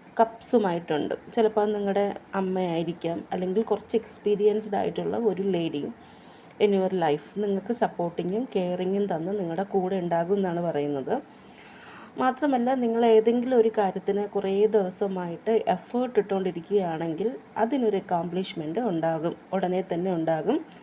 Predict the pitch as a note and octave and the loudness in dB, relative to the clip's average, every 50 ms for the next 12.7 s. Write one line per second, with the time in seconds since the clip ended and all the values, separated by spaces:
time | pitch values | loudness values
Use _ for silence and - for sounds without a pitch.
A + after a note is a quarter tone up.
0 | - - - - - - - - - - F#3 G3 G#3+ G#3 G#3+ F#3 - E3 E3+ F#3 | -20 -20 -20 -18 -18 -20 -20 -16 -6 0 4 4 4 6 4 2 2 0 -2 -2
1 | G3+ G#3 G3+ F3+ E3 E3+ D#3+ C#3+ D3+ - - D3 C#3 - - - - - - - | 0 0 0 0 0 -2 -2 -2 -4 -6 -2 -2 -2 -2 -2 -6 -20 -20 -20 -20
2 | - - - - - - - - - - - - - - - - - - B3+ C4 | -20 -20 -20 -20 -20 -20 -20 -20 -20 -20 -20 -20 -20 -20 -20 -16 -8 -4 -2 0
3 | B3+ B3+ C4 C4+ C4+ C4+ B3+ A3 A3+ A#3 A3+ B3+ A#3+ - A3+ G3+ F#3+ F#3+ G3+ G#3+ | 0 2 2 0 2 4 6 6 6 6 6 4 2 4 4 6 6 6 4 4
4 | A#3 B3 A#3+ G3+ G3+ F#3+ F#3 F3+ F3+ F#3+ G3+ G#3+ - - - - - - - - | 2 2 2 2 2 2 2 2 2 2 2 0 0 -2 -8 -20 -20 -20 -20 -16
5 | - - F3+ F#3+ F#3+ G3+ G#3+ G#3+ A3 A3+ A#3 A#3+ A#3 - A#3+ A3 A3 A3 A3 A3 | -8 -2 0 0 2 4 4 4 4 4 4 4 2 4 6 8 8 8 6 6
6 | A3 - C3+ - - - - G3 G#3 G3 G3+ G#3+ F#3 F3 F3+ F#3+ G3 G#3 G#3 F#3 | 4 2 0 0 0 0 2 4 4 4 4 4 4 4 4 2 0 0 0 2
7 | F#3 F3 E3+ E3+ F3 F3+ F3+ F#3 F3+ F3+ F#3+ G#3 - G#3+ F#3 E3+ E3+ F3 E3+ - | 2 2 2 2 2 2 2 2 2 2 2 0 2 2 2 2 2 0 -2 -2
8 | F#3 F3+ G3 G3 F#3 E3+ D#3+ D#3 E3 D#3+ D#3+ D#3 D3+ D#3 D#3 G3 C4+ D4 - - | 0 2 2 2 2 0 -2 -2 -2 0 0 0 0 0 2 2 2 0 -2 -12
9 | - - - - - - - - - - - - - - - - - - - - | -20 -20 -20 -20 -20 -20 -20 -20 -20 -20 -20 -20 -20 -20 -20 -20 -20 -20 -14 -6
10 | - G#3+ A3 A#3 A#3 A3+ A3 A#3 A#3 - A3+ G#3+ - - - C4 C4 C4 A#3+ G#3+ | 0 2 4 4 4 4 4 2 2 0 -2 -4 -2 0 0 2 4 4 4 4
11 | F#3+ - - G3 F#3+ - G3 F#3 E3+ E3+ F3 F3 F#3 F#3+ F#3+ G3+ G3 - - - | 2 2 -2 -4 -2 0 0 2 2 2 2 0 0 0 0 -2 -2 -4 -8 -2
12 | - - F#3 F#3 F#3 F3+ F3+ F3+ E3+ E3+ E3+ E3+ E3 D#3 | 2 2 2 2 2 -2 -2 -2 0 0 0 0 0 -2